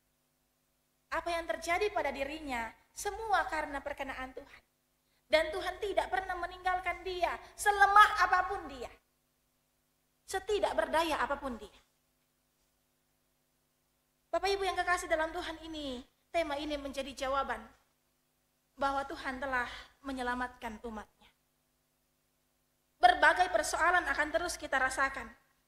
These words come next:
Bahkan kita bisa berada fase, pada fase yang lemah. Mungkin saat ini kita berada pada fase yang senang, bahagia,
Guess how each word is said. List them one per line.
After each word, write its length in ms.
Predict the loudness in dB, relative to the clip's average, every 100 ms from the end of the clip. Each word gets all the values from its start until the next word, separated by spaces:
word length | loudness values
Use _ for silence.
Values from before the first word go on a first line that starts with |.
| _ _ _ _ _ _ -2
Bahkan 280 | -2 -2
kita 560 | -6 4 8 8 6 4
bisa 360 | 2 4 4 4
berada 400 | 2 2 2 4
fase, 320 | 2 0 -6 -14 -6
pada 200 | -2 0
fase 320 | 0 0 -2
yang 160 | -6 -2
lemah. 320 | -2 -2 -2 -6 -18 _ _ _ _ _ _ _ _ _ -12
Mungkin 280 | -10 -8 -8
saat 280 | -2 0 0 -2
ini 160 | -10 -6
kita 160 | -2 0
berada 360 | 0 0 0
pada 400 | -2 0 0 0
fase 240 | -4 -2 -4
yang 160 | -4 -10 -18 _ _ _ _ _
senang, 400 | -16 -8 -6 -6 -8 -20 -10 -10
bahagia, 480 | -8 -8 -4 -2